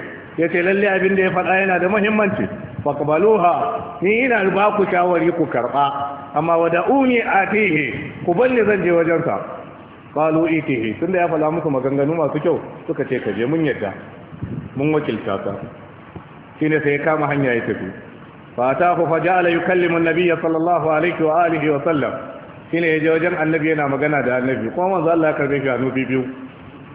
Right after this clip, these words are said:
Saboda manzo ko dan aika ana karɓar sa hannu biyu.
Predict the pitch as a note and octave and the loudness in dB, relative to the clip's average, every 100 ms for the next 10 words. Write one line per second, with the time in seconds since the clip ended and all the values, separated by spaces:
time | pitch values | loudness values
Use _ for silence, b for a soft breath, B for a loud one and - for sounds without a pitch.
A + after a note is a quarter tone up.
0 | - D#3+ D3+ C3 B2+ C#3 E3 E3 E3 D#3+ | -4 0 2 2 0 2 2 2 0 2
1 | D#3+ D#3 D#3 D#3+ D#3+ C#3 B2 A#2+ D3 C#3 | 0 0 0 0 0 0 -2 -2 -2 -2
2 | A2+ A#2 A#2+ A#2+ A2+ A#2 | -2 -2 -2 -2 -2 -2